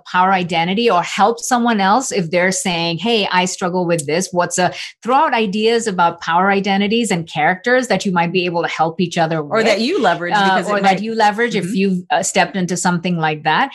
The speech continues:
Speaker 1: that how have you kind of tapped into that power identity when you needed it?
Speaker 2: Mm-hmm.
Speaker 1: Okay. Uh, the next exercise is power interaction.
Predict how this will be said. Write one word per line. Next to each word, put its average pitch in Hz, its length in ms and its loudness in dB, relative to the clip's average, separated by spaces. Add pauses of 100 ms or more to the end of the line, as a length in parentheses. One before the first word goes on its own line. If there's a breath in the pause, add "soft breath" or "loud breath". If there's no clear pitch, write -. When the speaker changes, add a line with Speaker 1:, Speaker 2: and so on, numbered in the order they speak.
(260 loud breath)
Speaker 1:
that 180 160 2
how 214 300 0
have 277 180 -2
you 208 280 0
kind 180 220 -2
of 151 120 -6
tapped - 420 -4
into 196 260 0
that 165 200 0
power 165 240 0
identity 160 500 0
when 170 240 0
you 160 140 -2
needed 147 340 -4
it? 107 240 -10 (160)
Speaker 2:
Mm-hmm. 175 220 -2
Speaker 1:
Okay. 226 300 0 (440 loud breath)
Uh, 196 300 2 (180)
the 220 160 0
next 240 380 -2
exercise 190 840 0 (360 loud breath)
is 190 280 2
power 180 380 0
interaction. 143 840 -8